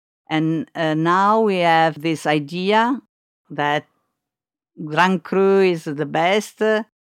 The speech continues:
and I think that it's a, it's a dangerous idea. I mean, we should, uh,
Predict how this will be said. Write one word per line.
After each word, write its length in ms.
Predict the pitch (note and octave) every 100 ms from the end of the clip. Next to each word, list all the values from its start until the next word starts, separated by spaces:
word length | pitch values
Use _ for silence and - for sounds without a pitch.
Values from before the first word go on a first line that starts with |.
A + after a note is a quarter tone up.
| _ _ -
and 160 | D#3
I 140 | D#3+ G3
think 180 | - B3
that 220 | E3 D3+ _ _ -
it's 220 | D#3+ -
a, 160 | D#3+
it's 160 | E3 -
a 60 | E3
dangerous 420 | F3 F3 E3 C#3+
idea. 420 | C#3 A#2+ G#2 D#3+ _ _ _ _ _ _ _ _ _ _
I 120 | C#3 D#3+
mean, 360 | F3 E3+ D#3+
we 120 | F3+
should, 460 | F3+ - G3 F3+ E3
uh, 220 | F3 E3